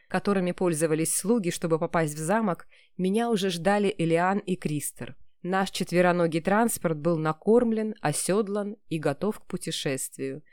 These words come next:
Мои попутчики тоже выглядели выспавшимися, бодрыми и, как обычно,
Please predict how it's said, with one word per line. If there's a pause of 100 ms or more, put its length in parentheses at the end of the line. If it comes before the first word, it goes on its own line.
(140)
Мои
попутчики
тоже
выглядели
выспавшимися,
бодрыми (160)
и,
как
обычно,